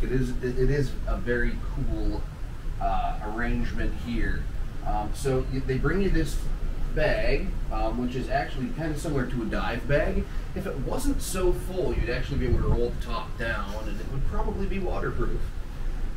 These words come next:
So, <clears throat> you unclip the bag, <coughs> pardon me, and in here we have all sorts of wonderful goodies.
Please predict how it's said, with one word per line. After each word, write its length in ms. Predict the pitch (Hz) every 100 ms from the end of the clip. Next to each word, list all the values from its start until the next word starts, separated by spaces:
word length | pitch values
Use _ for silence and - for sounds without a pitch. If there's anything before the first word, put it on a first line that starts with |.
| -
So, 480 | 214 - 123 - -
<clears throat> 60 | -
you 960 | 156 190 151 127 - - - - - 139
unclip 460 | 214 247 196 190 -
the 80 |
bag, 340 | - - - - - - 143 147 196
<coughs> 480 | - 190 - 127
pardon 300 | 98 95 92
me, 180 | 98 123 - - - - - - - - - - - - - - - - - -
and 100 | 165
in 180 | 202 185
here 140 | 175
we 160 | 160 160
have 200 | 156 151
all 160 | 147
sorts 260 | 139 139 135
of 120 | 131
wonderful 380 | 123 123 117 120
goodies. 400 | 113 110 113 123